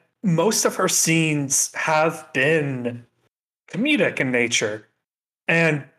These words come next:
the ones that aren't are usually, uh, related to Rook, but even then, it, they were never really as intense as with Yuri because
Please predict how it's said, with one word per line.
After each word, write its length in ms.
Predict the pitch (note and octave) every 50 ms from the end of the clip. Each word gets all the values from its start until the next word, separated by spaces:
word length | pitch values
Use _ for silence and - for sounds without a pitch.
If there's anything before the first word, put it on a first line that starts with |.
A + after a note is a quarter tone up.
| _ _ _ -
the 100 | D#3 E3
ones 180 | D#3+ F#3+ F3+ E3
that 160 | E3+ D#3 - F3
aren't 420 | F3 F#3 F#3 F3+ F3+ F3+ E3+ -
are 320 | D#3 C#3+ C3+ C#3+ - A3+ G3+
usually, 680 | C#3+ D3+ E3 D#3+ C#3+ C#3 C#3+ C#3 C#3 C#3 C3+ B2+ B2+
uh, 400 | B2+ B2 A#2+ A#2+ A#2 A#2 A2+ A2+ A#2 A2+ - _ _ _ _ _ _ _ _ _ _ _
related 440 | C#3 C#3+ C#3+ C#3+ D3 D3 C3+ C3 C3
to 140 | - - B2+
Rook, 300 | C3 E3 G3+ G3 - -
but 180 | - D3 C#3+ -
even 300 | F3+ F#3 F3+ F#3 E3+ E3+
then, 400 | D#3+ D#3 D#3 D3 D3 C#3+ C#3 - _ _ _ _
it, 340 | G#3 D#3+ D3+ C#3+ C#3+ - _
they 160 | - D3 C#3+
were 160 | C#3+ C#3 C#3+ C#3
never 260 | C#3 D3 D3 C#3+ C#3+
really 300 | C#3 D3+ C#3+ C#3 C#3 C3+
as 180 | C3 C3 C3
intense 440 | B2+ A2+ - - D3+ C#3 C3+ - -
as 100 | C3 A#2+
with 180 | B2+ A#2+ A2 -
Yuri 400 | D3 D#3 D#3+ D#3 D3 C#3 C3 C3
because 720 | C3 C3 B2+ - - C3 B2+ B2 B2 A#2+ A#2 - - -